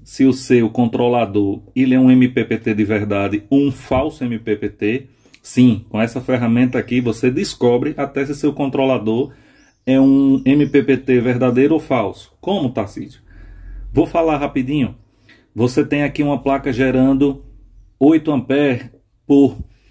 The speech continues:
cinquenta volts, por exemplo. No M P P T ele vai pegar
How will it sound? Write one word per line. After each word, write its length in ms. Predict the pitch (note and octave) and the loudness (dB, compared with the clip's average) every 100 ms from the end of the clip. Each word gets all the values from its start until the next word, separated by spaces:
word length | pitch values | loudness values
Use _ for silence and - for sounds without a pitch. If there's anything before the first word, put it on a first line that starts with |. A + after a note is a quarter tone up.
| _ _ _ - | _ _ _ -10
cinquenta 580 | - C3 B2+ D#3 D#3 | 0 0 2 0 0
volts, 380 | G#2 C3 A#2+ - | 0 0 0 -4
por 160 | - A2 | -6 -2
exemplo. 520 | G#2+ A2 A2+ A2+ - _ _ _ _ _ _ _ | 0 0 0 -2 -18 _ _ _ _ _ _ _
No 180 | B2 D3 | 2 4
M 160 | D3+ D3 | 4 2
P 120 | D3 | 0
P 160 | C3+ C3+ | 0 0
T 160 | B2+ C#3+ | 0 0
ele 180 | D3+ | 2
vai 180 | B2+ C3+ | 0 -2
pegar 640 | C3 B2 B2+ B2 A2 G2 | -2 -2 0 0 -2 -6